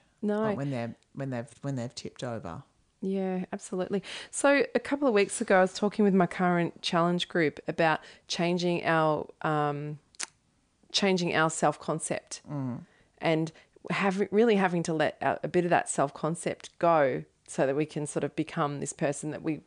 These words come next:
Speaker 1: want to become. And so for you, that, that kind of big persona, the be the funny person, entertain everyone, that's a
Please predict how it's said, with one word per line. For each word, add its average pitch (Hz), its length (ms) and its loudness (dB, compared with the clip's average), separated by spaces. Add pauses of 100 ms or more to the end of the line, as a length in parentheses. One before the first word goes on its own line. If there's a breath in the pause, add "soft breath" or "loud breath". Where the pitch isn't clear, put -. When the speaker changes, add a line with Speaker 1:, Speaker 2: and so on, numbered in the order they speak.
Speaker 1:
want 285 160 4
to 277 60 2
become. - 480 -2 (480 loud breath)
And 202 120 2
so 202 300 4
for 202 140 -4
you, 202 420 4
that, 165 320 4
that - 160 0
kind 165 180 -2
of 156 140 -6
big 180 220 -6
persona, 180 760 0
the 160 100 -2
be 165 200 0
the 165 120 -4
funny 170 260 -2
person, 156 680 0
entertain 160 480 -4
everyone, 151 480 -2
that's 156 240 -4
a 247 80 -4